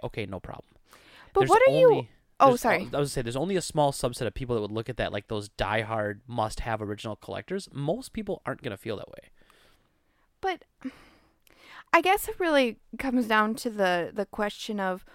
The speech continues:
Speaker 2: what are you really collecting?
Speaker 1: Right, ex-, and, and that's actually goes back to my original point, was that the beauty of collecting is we all get to collect how we want to collect. So same with vintage cars. There's actually,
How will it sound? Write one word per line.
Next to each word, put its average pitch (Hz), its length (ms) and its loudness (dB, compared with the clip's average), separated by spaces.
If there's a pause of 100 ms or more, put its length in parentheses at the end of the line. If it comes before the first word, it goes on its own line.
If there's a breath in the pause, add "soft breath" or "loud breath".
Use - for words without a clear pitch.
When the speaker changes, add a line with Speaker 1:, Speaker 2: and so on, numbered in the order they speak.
(580 soft breath)
Speaker 2:
what 220 400 4 (1160)
are 226 140 8
you 226 220 -2
really 190 420 0
collecting? - 800 -8 (1900 soft breath)
Speaker 1:
Right, 220 160 -4
ex-, 156 160 -8
and, 160 200 -2
and 160 120 -4
that's 170 160 0
actually 165 220 -4
goes 135 120 0
back 123 180 -2
to - 80 -14
my 110 100 -2
original 110 260 -6
point, 180 260 -6
was 131 140 -8
that 110 160 -6 (360 soft breath)
the 127 60 -2
beauty 160 280 -2
of - 120 -4
collecting 135 400 -6
is 113 140 -10
we 113 180 -8
all 113 200 0
get 120 160 -10
to 123 80 -6
collect - 260 -10
how 120 300 -2
we 113 160 -4
want 104 220 -8
to 98 60 -10
collect. - 480 -8 (380 soft breath)
So 160 240 2
same 202 240 -2
with 156 140 -2
vintage 147 340 -4
cars. 170 360 -6
There's 160 180 -2
actually, 214 340 -6